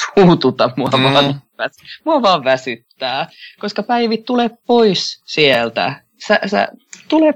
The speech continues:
Speaker 1: pois. Se ei ole hyväksi, ne ei ole hyväksi sinulle. Ja, ja tota, jotenkin se, ja ilmiselvä semmoinen ymmärtä-, ymmärtämättömyys siihen, että se mitä esimerkiksi kristittyä vakaumustaan toteuttava henkilö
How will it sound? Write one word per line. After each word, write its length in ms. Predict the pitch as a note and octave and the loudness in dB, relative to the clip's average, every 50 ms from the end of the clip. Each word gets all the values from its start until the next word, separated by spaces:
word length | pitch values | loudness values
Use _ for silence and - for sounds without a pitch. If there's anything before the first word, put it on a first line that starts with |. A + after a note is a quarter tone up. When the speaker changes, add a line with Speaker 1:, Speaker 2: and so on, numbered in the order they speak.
| - _ | -2 _
Speaker 1:
pois. 500 | - F3 E3 D#3 C#3+ B2 A2 - - - - - | 0 2 4 4 4 2 0 -2 -4 -10 -10 -6
Se 140 | - C4+ | -2 0
ei 120 | C4 B3+ B3 | 2 2 2
ole 120 | A#3 G#3+ | 4 4
hyväksi, 320 | A3 G#3+ F#3 E3 D#3+ - A3+ | 2 4 2 0 0 2 0
ne 100 | A#3 A3+ | 2 2
ei 140 | G#3+ G#3 | 2 2
ole 80 | G3+ G3 | 2 2
hyväksi 380 | F#3+ F#3 E3 D#3+ D#3 - - C#3+ | 0 0 0 0 -2 -2 -8 -8
sinulle. 580 | - B2+ A#2 A2 G#2+ G2+ F#2 D#2+ D#2+ F2+ C3+ D3+ - - - - - - - - - - - _ - - | -4 -4 -4 -2 -4 -4 -4 -4 -2 -2 -2 -4 -6 -14 -20 -20 -20 -18 -18 -18 -18 -20 -20 _ -8 -2
Ja, 180 | E3+ C#3+ B2+ | 0 0 2
ja 160 | D#2+ B2 C#3+ | 2 2 0
tota, 280 | D3 D3+ D3+ D3 - C#3 | 2 0 -2 0 0 -2
jotenkin 320 | D#3 D#3 D#3+ D#3 D#3+ D#3 | 0 0 -2 -2 -4 -4
se, 380 | D3+ - E3+ D#3+ D#3 C3+ - _ _ _ _ _ _ - G2 F#2+ | -4 0 0 0 0 0 -2 _ _ _ _ _ _ -12 -12 -8
ja 100 | F#2 F2+ E2 - E2+ D2 D#2+ A1 G1+ - | -6 -4 -4 -2 -2 -2 -4 -4 -6 -8
ilmiselvä 840 | - - G#3+ A#3+ B3 A3 F3+ E3 D#3 - D#3 D3 C#3+ C#3+ C3+ B2 C#3 | -4 0 4 4 6 6 4 2 0 2 2 2 2 2 2 0 0
semmoinen 360 | D3 - D3 D3 C#3+ D3 C#3+ | 0 0 -2 -2 0 -2 0
ymmärtä-, 500 | - F#3 F#3 F3 C#3+ - - C3 C3 - _ _ _ - | 0 2 2 2 2 2 0 -2 -4 -4 _ _ _ 0
ymmärtämättömyys 960 | F#3+ G#3+ A3+ G3+ D#3+ - C3+ B2+ B2 B2+ - C#3 C3 C3 B2+ C3 C3 - - - | 2 4 4 4 4 2 2 0 0 0 -2 -4 -4 -2 -2 0 0 -2 -2 -2
siihen, 360 | D#3+ D#3+ D3+ C3+ C#3 A#2+ A2+ | 0 0 2 2 2 2 0
että 220 | - - - C3 | -2 -4 -4 -6
se 160 | C3 - D3 | -4 -2 -2
mitä 420 | D3 D3 C#3+ C3+ C#3 B2+ G#2+ - - - | 0 0 0 -2 0 0 -2 -2 -2 -4
esimerkiksi 840 | C3 B2+ C3 C3 C3+ B2+ B2 B2+ - B2 B2 - - - B2+ A2 - | -8 -6 -2 0 0 2 0 0 -2 -4 -4 -4 -2 0 0 0 0
kristittyä 760 | - - - E3 E3+ E3+ - - C3 B2 C3 - A#2+ A#2 A#2 | -2 -4 -2 -2 -2 -2 0 -2 -2 -2 0 2 2 2 2
vakaumustaan 880 | C3+ C#3+ D3 - A2 F#2+ F#2 F#2 A#2+ B2+ - - - A#2+ A2 A2 A#2 - | 2 -2 0 0 0 0 0 0 -4 -6 -6 -2 0 2 2 2 0 -2
toteuttava 640 | - B2+ C3+ C3+ - G#2+ G2 G#2 - - G#2+ G2+ | -4 -4 -4 -2 -2 -2 -2 -4 -6 -6 -4 -4
henkilö 560 | A2+ A#2+ B2+ B2 A#2 A2+ A2 - G2 F#2+ G2 | -4 -2 -2 -2 -2 -2 -4 -4 -4 -2 -2